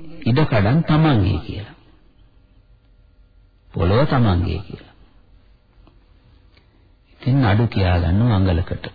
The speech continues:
ගහ බැන ගන්නවා, මරා ගන්නවා, උසාවි යනවා. මේ පොඩි මින් මඟලකට, මායිමකට. අන්නේ වෙලාවට මහ පොළොව hina වෙනවලු. "මේ මිනිස්සු හිතන් ඉන්නේ මේක ඒගොල්ලෝගේ කියලා.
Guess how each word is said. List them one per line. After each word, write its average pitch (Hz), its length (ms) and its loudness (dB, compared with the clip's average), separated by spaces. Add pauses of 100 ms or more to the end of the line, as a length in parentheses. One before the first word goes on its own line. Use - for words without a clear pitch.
(160)
ගහ 107 240 0
බැන 98 240 2
ගන්නවා, 101 480 -2
මරා 104 340 2
ගන්නවා, 92 440 -2
උසාවි 92 560 0
යනවා. 101 340 -4 (300)
මේ - 220 -4
පොඩි 113 320 0 (1040)
මින් 107 180 2
මඟලකට, 110 640 0 (840)
මායිමකට. 107 680 -2 (1400)
අන්නේ 147 420 4
වෙලාවට 127 480 2
මහ 104 320 2
පොළොව 143 280 2
hina 104 320 2
වෙනවලු. 87 520 0 (1600)
"මේ 104 200 -2
මිනිස්සු 101 300 0
හිතන් 104 380 0
ඉන්නේ 95 200 2
මේක 92 260 0 (260)
ඒගොල්ලෝගේ 101 640 0
කියලා. 101 380 -4